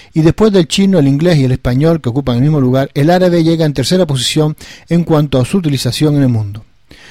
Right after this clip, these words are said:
De acuerdo con un estudio de la institución Eclair Público, especializada en la creación de productos de información, la población mundial se conforma de la siguiente manera.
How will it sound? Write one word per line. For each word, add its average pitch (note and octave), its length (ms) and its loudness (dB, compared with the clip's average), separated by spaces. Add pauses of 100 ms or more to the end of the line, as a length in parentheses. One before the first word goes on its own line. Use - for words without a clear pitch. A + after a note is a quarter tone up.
(160)
De - 60 -4
acuerdo E3 280 4
con E3 100 2
un E3 60 2
estudio E3 320 2
de D3+ 40 4
la D3 80 2
institución C#3 580 -2 (220)
Eclair F3 360 0
Público, E3 520 -2
especializada C3+ 560 -4
en C#3+ 60 0
la C3 80 0
creación C3 300 -2
de C3+ 60 0
productos C3+ 340 0
de B2 60 -6
información, A#2+ 560 -2 (380)
la D3+ 160 0
población E3 420 2
mundial F3+ 320 2
se E3+ 120 -2
conforma F3+ 500 0
de D#3+ 80 2
la C#3 80 0
siguiente E3+ 400 0
manera. C3+ 380 -2